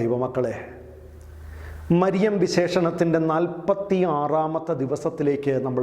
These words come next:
പ്രവേശിച്ചിരിക്കുക. ഇന്ന് നമ്മൾ പരിശുദ്ധി അമ്മയെക്കുറിച്ച് ലുത്തിനിയായിൽ കൊടുത്തിട്ടുള്ള സെക്കൻഡ് ലാസ്റ്റ് ആയിട്ടുള്ള വിശേഷണമാണ് നമ്മൾ കാണുക.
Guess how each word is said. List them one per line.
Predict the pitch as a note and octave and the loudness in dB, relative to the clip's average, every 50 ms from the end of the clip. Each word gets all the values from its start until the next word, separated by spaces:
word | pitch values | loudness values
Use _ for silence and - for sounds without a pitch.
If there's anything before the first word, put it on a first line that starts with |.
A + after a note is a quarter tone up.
| B2 - | -2 -2
പ്രവേശിച്ചിരിക്കുക. | C#3 B2+ A#2+ C3 B2+ C3 C3 - - C3 A2+ - F3 - B2 A2 - - - - - - - - - - - - - - - - - - - - - - - - - - | -2 0 0 0 0 0 -4 -6 -4 -4 -4 -4 -2 -2 -4 -4 -6 -8 -14 -16 -18 -18 -20 -20 -20 -20 -20 -20 -20 -20 -20 -20 -20 -20 -20 -20 -20 -20 -20 -10 -2 2
ഇന്ന് | G#3+ A3+ A#3 A3 | 2 4 4 4
നമ്മൾ | G#3 G3+ G3 G3+ - | 2 2 2 2 2
പരിശുദ്ധി | G3+ F3 E3 - - G3 D#3 - F3+ G3+ G3+ E3 | 2 2 2 2 0 0 2 2 2 2 2 2
അമ്മയെക്കുറിച്ച് | D3+ E3 F#3 F#3 F#3+ F3+ F#3 F#3 E3+ D#3+ - F3 F3 E3+ | 2 2 4 4 2 2 2 2 2 2 2 2 2 2
ലുത്തിനിയായിൽ | F3 F3 E3 F#3 F3+ F3+ F3+ F#3 F3 F3+ F3 E3+ - | 2 0 0 0 2 2 4 2 2 2 0 0 0
കൊടുത്തിട്ടുള്ള | D#3+ D3 - - E3+ - F3 E3 D#3 D3 B2 - - - - - - - - - - - - - - - - - - - - | 0 0 0 0 0 0 0 2 2 2 0 -2 -6 -12 -14 -16 -18 -18 -20 -20 -20 -20 -20 -20 -20 -20 -20 -18 -12 -4 0
സെക്കൻഡ് | - G#3 G#3 G#3 G#3 A#3 A3+ A3+ G#3+ | 0 2 2 2 2 2 2 4 4
ലാസ്റ്റ് | A3 F3+ F3 - - - F#3+ | 2 2 0 -2 -2 0 0
ആയിട്ടുള്ള | F3+ E3+ D#3 - F3 - F3 E3+ E3+ E3+ D#3+ D3 D3 - - - - - - - - - - - - C3 B2+ D3+ | 0 2 0 0 2 2 2 4 4 2 2 0 -2 -6 -8 -14 -16 -18 -18 -20 -20 -20 -14 -8 -4 0 2 2
വിശേഷണമാണ് | F3 F3 - F#3 G3+ F#3+ G3 G3+ F#3 E3+ D#3+ D3+ C3+ C3 C3+ | 2 4 4 2 2 2 2 2 2 2 0 0 -2 -2 -2
നമ്മൾ | C3 C3+ C#3 C3+ C#3 | -2 0 0 0 0
കാണുക. | C3+ C3 C#3 C#3 C3+ | -2 -2 -2 0 0